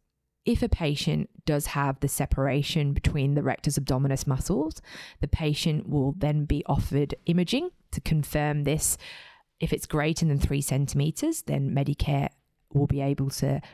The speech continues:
rebate them for some of their procedure. So all of those parameters, the plastic surgeon can then decide what the most appropriate abdominoplasty type is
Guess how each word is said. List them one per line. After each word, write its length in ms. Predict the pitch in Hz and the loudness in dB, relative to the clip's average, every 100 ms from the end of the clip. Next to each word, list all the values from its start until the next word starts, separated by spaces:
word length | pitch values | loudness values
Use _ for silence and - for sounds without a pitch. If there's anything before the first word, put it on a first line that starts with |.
| - | -8
rebate 680 | 143 147 143 131 135 80 - | 0 2 2 2 0 -2 -2
them 160 | 135 | 0
for 100 | 135 | 2
some 220 | 135 156 135 | 2 2 0
of 140 | 127 | 0
their 140 | 120 | 0
procedure. 720 | 131 135 - 127 131 - 101 - _ _ _ - - - - | 0 -2 -2 -2 -2 -2 -4 -4 _ _ _ -20 -18 -20 -20
So 160 | - 220 | -2 2
all 140 | 269 | 2
of 80 | 247 | 2
those 200 | 185 160 | 2 0
parameters, 880 | - 143 143 143 - - 135 131 - - 185 | 0 0 2 0 0 2 2 0 -4 -10 -4
the 120 | 156 - _ _ _ | -4 -4 _ _ _
plastic 440 | - 160 - - - | -2 0 0 -2 0
surgeon 460 | 147 147 143 143 | 2 2 2 0
can 200 | 139 143 | 2 2
then 180 | 143 147 | 2 2
decide 580 | 143 - 151 139 135 131 | 0 0 0 0 0 2
what 280 | 143 143 - | 2 0 2
the 80 | |
most 500 | 156 147 139 139 - - | 2 4 2 2 -2 -4
appropriate 760 | 139 - - 143 143 - 139 - | 0 0 2 0 2 0 0 -2
abdominoplasty 880 | 139 135 143 135 - 139 139 - 135 | -2 0 0 0 0 0 0 -2 -6
type 400 | - 131 135 - - | -2 -2 -2 -2 0
is 260 | 285 277 | 0 0